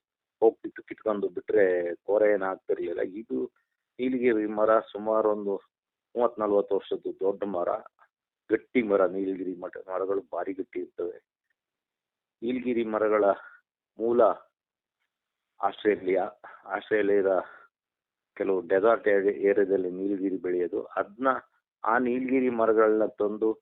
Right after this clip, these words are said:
ಆ ಮರಗಳನ್ನು, ಗಿಡಗಳನ್ನ ತಂದು ಫಸ್ಟು ಊಟಿಯ ಆ ನೀಲಗಿರಿ ಜಾಗದಲ್ಲಿ,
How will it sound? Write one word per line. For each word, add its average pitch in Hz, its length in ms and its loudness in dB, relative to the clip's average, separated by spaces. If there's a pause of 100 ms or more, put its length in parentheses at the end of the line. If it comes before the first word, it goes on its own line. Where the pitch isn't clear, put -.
(720)
ಆ 127 220 2
ಮರಗಳನ್ನು, 113 580 2
ಗಿಡಗಳನ್ನ 107 480 0
ತಂದು 101 300 -2
ಫಸ್ಟು - 640 -2 (320)
ಊಟಿಯ 117 420 2 (1000)
ಆ 98 180 -4
ನೀಲಗಿರಿ 120 500 -2
ಜಾಗದಲ್ಲಿ, 98 600 2